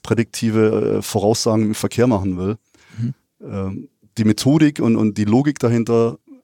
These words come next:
Speaker 1: ist sehr ähnlich. Das heißt, ähm, diese künstliche Intelligenz-Experten, die können ihr Fachwissen ziemlich universell einbringen.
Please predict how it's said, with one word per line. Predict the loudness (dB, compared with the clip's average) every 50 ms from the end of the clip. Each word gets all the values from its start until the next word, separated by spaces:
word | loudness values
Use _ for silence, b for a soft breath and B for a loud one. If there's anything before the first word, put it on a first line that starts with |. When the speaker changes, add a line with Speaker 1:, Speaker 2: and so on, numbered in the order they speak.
| _ _ _
Speaker 1:
ist | -4 -4 -2 -2 -4 -2 2
sehr | 2 2 4 2
ähnlich. | 2 0 0 0 -2
Das | -6 -6 -4
heißt, | -2 0 0 0 -2 -4 -6
ähm, | -4 -4 -4 -4 -6 -8 -10 -12 -16 -18 -20 -20 -20 -20 -20 _ -18
diese | -12 -8 -6 -6 -6 -6
künstliche | -4 -2 -2 -2 0 0 0 0
Intelligenz-Experten, | 0 0 0 0 0 0 0 0 -2 -4 -6 -6 -4 -2 0 0 0 0 -2 -4 -4 -6
die | -8 -12 -6
können | -2 2 2 2 2
ihr | 2 0 -2 -2
Fachwissen | -2 -2 -4 -4 -4 -4 -6 -4 -2 0 0 0 0 -2 b b b b b b b b b b b b b b b b _ _ -8
ziemlich | -4 -2 0 0 0 2
universell | 2 2 2 0 0 0 -2 -2
einbringen. | -2 -2 -2 -2 -2 -4 -6 -8 -8 -8 -10